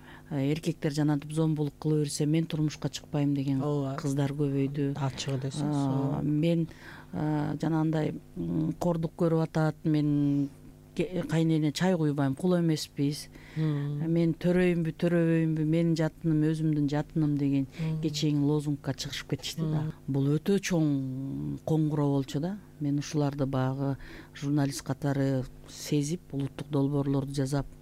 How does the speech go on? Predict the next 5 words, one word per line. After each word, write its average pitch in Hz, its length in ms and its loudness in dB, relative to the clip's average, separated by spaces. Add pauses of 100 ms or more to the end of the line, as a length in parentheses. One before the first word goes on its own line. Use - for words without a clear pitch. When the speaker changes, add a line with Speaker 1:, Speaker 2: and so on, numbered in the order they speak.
(460)
Speaker 1:
Кыргыздын 143 440 2
улуттук 143 340 -2
баалуулуктары, 143 720 0
кыргыздын 143 580 -4
касиеттери, 147 1000 -2